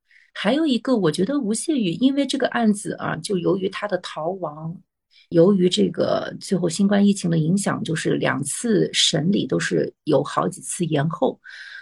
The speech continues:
所以这是非常奇特的一件事情。就是本来，呃，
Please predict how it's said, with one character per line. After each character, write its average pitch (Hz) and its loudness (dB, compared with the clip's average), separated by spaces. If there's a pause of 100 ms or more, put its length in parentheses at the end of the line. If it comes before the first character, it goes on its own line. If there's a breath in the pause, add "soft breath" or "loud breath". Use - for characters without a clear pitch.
(120)
所 - 2
以 302 6
这 311 4
是 320 0
非 320 -2
常 294 4
奇 170 -2
特 233 -2
的 196 4
一 160 0
件 165 -2
事 160 -6
情。 - -6
就 247 0
是 226 2 (440 soft breath)
本 170 6
来， 170 2 (320)
呃， 208 2